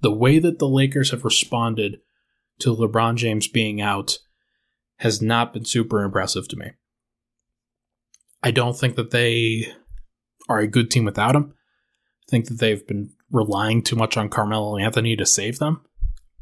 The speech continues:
I don't think that Talen Horton-Tucker or Trevor Ariza or Wayne Ellington or any of these guys are gonna save them either. It's gotta come from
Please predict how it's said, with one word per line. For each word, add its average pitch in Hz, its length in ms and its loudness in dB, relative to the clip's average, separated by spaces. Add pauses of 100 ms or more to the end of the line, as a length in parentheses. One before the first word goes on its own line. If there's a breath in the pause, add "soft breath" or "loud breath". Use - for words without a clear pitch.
(280)
I 107 160 -2
don't 117 220 0
think 127 120 -4
that 107 140 -2
Talen 120 320 0
Horton-Tucker 117 760 2
or 98 260 0 (220)
Trevor 123 460 4
Ariza 123 560 0
or 101 160 -2
Wayne 127 280 2
Ellington 127 540 4
or 107 140 0
any 123 160 2
of 107 80 0
these 110 180 -2
guys 107 220 0
are 110 40 -2
gonna 113 180 -2
save 120 320 0
them 127 140 0
either. 135 320 0 (1500)
It's 117 160 0
gotta 135 240 2
come 131 220 0
from 110 480 -2